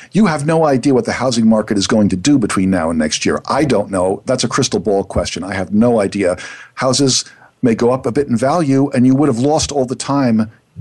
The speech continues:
you wasted while you were saving up more money. The house might have gone up more than that in value. So I don't recommend that. I recommend buying when you can and buy what you can afford. Uh, but,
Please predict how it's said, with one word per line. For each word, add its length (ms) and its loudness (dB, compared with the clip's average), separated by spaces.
you 100 2
wasted 560 -2
while 160 -2
you 100 0
were 60 0
saving 400 0
up 140 0
more 160 4
money. 240 0
The 80 -2
house 240 -4
might 100 0
have 100 0
gone 200 0
up 120 -4
more 240 2
than 120 4
that 160 2
in 140 -2
value. 520 -2
So 160 -4
I 100 -2
don't 140 0
recommend 400 0
that. 80 2
I 60 2
recommend 380 0
buying 300 0
when 140 4
you 100 2
can 480 0
and 120 2
buy 140 0
what 200 2
you 60 -4
can 120 -4
afford. 560 -2
Uh, 160 0
but, 180 -6